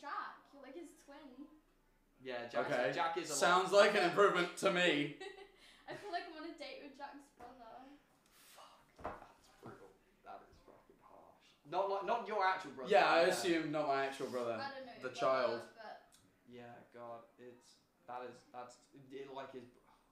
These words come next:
Speaker 1: Yeah.
Speaker 2: No, no, uh, not like that would matter. I don't, you know, I'm definitely on your side.
Speaker 1: I don't know your brother, but yeah.
Speaker 2: And what would you, uh, what would I, yeah, um, sorry, if I could just,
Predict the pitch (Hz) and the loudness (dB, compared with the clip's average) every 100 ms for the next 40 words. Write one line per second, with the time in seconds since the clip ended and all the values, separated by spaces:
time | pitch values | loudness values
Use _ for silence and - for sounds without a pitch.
0 | _ _ _ _ 269 262 262 247 233 240 | _ _ _ _ _ -20 -20 -20 -20 -20
1 | 254 277 _ _ _ 147 208 202 208 - | -20 -20 _ _ _ -8 -4 -2 -4 -6
2 | 131 120 127 151 123 117 117 117 113 - | -12 -14 -16 -14 -14 -16 -18 -20 -20 -20
3 | 110 - - _ - 117 - - 117 104 | -20 -20 -20 _ -20 -20 -20 -20 -20 -16
4 | 123 143 135 131 123 120 123 117 - 110 | -14 -12 -12 -14 -16 -16 -16 -18 -20 -20
5 | - _ _ _ - 262 262 247 233 226 | -20 _ _ _ -20 -16 -16 -16 -18 -20
6 | 233 233 220 220 220 - - _ _ _ | -18 -18 -18 -20 -20 -20 -20 _ _ _
7 | _ _ _ - - - _ _ _ _ | _ _ _ -20 -20 -20 _ _ _ _
8 | _ _ - - _ _ - 160 165 185 | _ _ -20 -20 _ _ -6 -6 -4 -4
9 | 185 180 170 165 147 139 170 196 160 143 | -6 -10 -10 -8 -8 -10 -12 -12 -12 -14
10 | - _ 139 117 117 - - 135 143 139 | -18 _ -16 -14 -14 -18 -14 -10 -10 -12
11 | 131 - - 160 123 - - _ 147 151 | -18 -20 -12 -10 -10 -12 -20 _ -20 -20
12 | - - | -20 -20